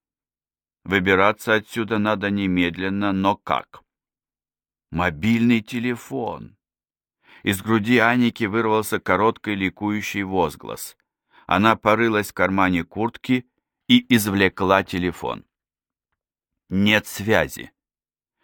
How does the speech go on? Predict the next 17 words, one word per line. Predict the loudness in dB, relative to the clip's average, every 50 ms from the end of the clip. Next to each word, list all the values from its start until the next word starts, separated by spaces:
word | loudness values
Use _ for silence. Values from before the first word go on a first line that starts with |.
| _ _
Она | -2 0 2 2 2
поднесла | 2 0 2 2 2 2 2 2 2 2 2
телефон | 0 -2 -2 -2 -2 0 0 0 0 -2
к | -4
свету | -8 -4 0 0 0 2 0 -2 -4
стеаринового | -4 -4 -2 0 0 2 2 0 0 0 0 2 2 2 2 2 2 2
огарка. | 0 0 -2 -2 -2 -4 -6 -10 -12 -12 -14 _ _ _ _ _ _ _ _ _
Походила | 0 0 4 4 4 4 4 4 4 4 4 4
по | 2 2
углам. | 2 2 0 -2 -4 -4 -2 -2 -2 -2 -4 -10 _ _ _ _ _ _ _ _ _ _ _ _ _ _ _ _ -16
Бесполезно. | -4 0 0 2 2 0 -2 _ 2 2 2 2 0 0 -2 -2 -6 -10 -14 -14 -14 -16 _ _ _ _ _ _ _ _ _ _ _ _ _ _ _ _ -10
Сигнала | -2 0 0 0 2 2 4 4 6 6 6 6 4 4
не | 4 4 4 2 2 0
было. | -2 -6 -8 -8 -8 -8 -10 -12 _ _ _ _ _ _ _ _ _ _ _ _ _ _
Чёртов | _ -4 -2 2 4 6 6 6 4 2 0 0 0 0 0 -6 _ -2
Теле | 2 2 4 4 4 2 2
два. | 0 -2 -4 -2 -2 -2 -4 -6